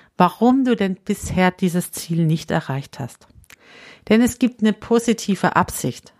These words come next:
warum du bisher vielleicht lieber faul auf das Sofa zu, gelegen hast. Denn faul auf dem Sofa sein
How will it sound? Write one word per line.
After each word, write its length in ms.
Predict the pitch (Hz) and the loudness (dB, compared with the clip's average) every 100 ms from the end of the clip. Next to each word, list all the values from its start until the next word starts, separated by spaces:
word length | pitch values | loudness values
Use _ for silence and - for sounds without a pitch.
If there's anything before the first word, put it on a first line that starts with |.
| _ | _
warum 400 | 160 156 190 226 | -2 2 4 4
du 120 | 214 | 2
bisher 560 | 175 180 - 202 214 214 _ | 0 -2 0 2 2 0 _
vielleicht 400 | _ - 185 180 _ | _ 0 0 0 _
lieber 300 | 185 190 190 | -2 0 0
faul 320 | - - 185 | 0 2 2
auf 100 | 185 - | 0 -2
das 200 | 170 - | -6 -4
Sofa 520 | - - 202 202 151 | -6 2 2 2 -2
zu, 180 | - 147 _ _ _ - | -4 -14 _ _ _ -6
gelegen 380 | 156 147 143 139 | 0 0 -2 -4
hast. 220 | 135 - _ _ _ _ - - - - | -6 -8 _ _ _ _ -20 -20 -20 -4
Denn 120 | 208 | 0
faul 220 | 208 277 294 | 2 2 0
auf 80 | |
dem 120 | 220 196 | -2 -2
Sofa 440 | 233 247 - 220 | -2 -2 0 -2
sein 440 | - 196 196 196 | -2 -4 -2 -4